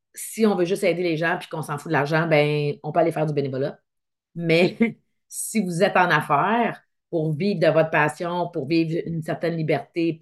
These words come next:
une certaine abondance, puis que vous voulez vraiment, euh, faire plus de revenus, faire du cash, là,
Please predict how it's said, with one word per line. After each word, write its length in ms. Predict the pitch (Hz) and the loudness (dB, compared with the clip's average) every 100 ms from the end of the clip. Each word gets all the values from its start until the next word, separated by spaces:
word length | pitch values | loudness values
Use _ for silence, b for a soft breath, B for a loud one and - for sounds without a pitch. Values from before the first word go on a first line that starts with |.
| - | -12
une 140 | 160 156 | -6 -6
certaine 380 | 156 - 165 147 | -6 -8 -4 -2
abondance, 800 | 143 139 135 135 160 190 165 | 0 0 0 0 0 -2 -8
puis 120 | - - | -12 -6
que 100 | 147 | -6
vous 200 | 139 135 | -6 -8
voulez 340 | 151 151 156 | -4 -2 -2
vraiment, 560 | 143 139 147 156 165 160 B B _ - | -2 -4 -2 -2 -2 -4 B B _ -6
euh, 560 | 139 127 127 117 110 - | -2 0 0 0 0 -2
faire 240 | 170 139 | -2 0
plus 180 | 196 170 | 0 2
de 80 | 185 | 4
revenus, 720 | 165 147 139 175 185 202 208 | 4 2 0 -4 -4 -4 -8
faire 260 | - 110 120 | -10 -10 -12
du 220 | - 135 - | -16 -16 -4
cash, 500 | - 185 285 - 294 | -2 0 -2 -6 -2
là, 220 | 359 | -2